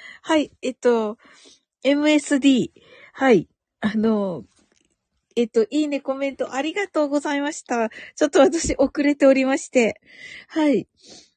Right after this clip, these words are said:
はい、ありがとうございます。たくさんの明かりで縁取られた一から二十四までの数字でできた時計を思い描きます。Imagine a clock made up of numbers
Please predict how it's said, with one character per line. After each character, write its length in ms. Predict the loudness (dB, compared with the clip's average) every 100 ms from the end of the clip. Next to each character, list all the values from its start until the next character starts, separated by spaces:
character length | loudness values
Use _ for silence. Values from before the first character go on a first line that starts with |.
| _
は 140 | 0 2
い、 120 | 2
あ 80 | 2
り 120 | 2
が 100 | 2
と 140 | 2
う 20 |
ご 80 | 0
ざ 180 | -2 -6
い 60 | -6
ま 160 | -8
す。 260 | -10 -18 _ _ _ _ _ _ _ _ _ _
た 100 | -4
く 100 | -4
さ 180 | -2 -2
ん 80 | 0
の 60 |
明 80 | -4
か 140 | -2 -4
り 120 | 0
で 80 | -2
縁 260 | -2 -6
取 100 | -2
ら 120 | 0
れ 100 | -2
た 260 | -4 -6 -10 _ _ _ -12
一 200 | -12 -8
か 140 | -6
ら 180 | -6 -10 _ -6
二 120 | -4
十 160 | -2 -2
四 160 | -2
ま 120 | -4
で 120 | -4 -2
の 300 | -2 -4 -8 _ -20 _
数 260 | -4 -4
字 160 | -2 -4
で 120 | -4
で 120 | -4
き 80 | -6
た 140 | -8
時 160 | -8 -4
計 200 | 2 2
を 140 | 2 -2
思 280 | -4 -2
い 120 | -2 -4
描 140 | -8
き 140 | -10 -8
ま 140 | -8
す。 200 | -10 _ _ _ _ _ _ -6
Imagine 580 | -2 -2 -4 -6 -8 -12 _ _ _ -8
a 140 | -8
clock 520 | -4 -4 -4 -8 -14 _ _ _ _
made 240 | -2 0 0
up 200 | -2 -2
of 180 | -2 -2
numbers 600 | -2 -2 -2 -4 -6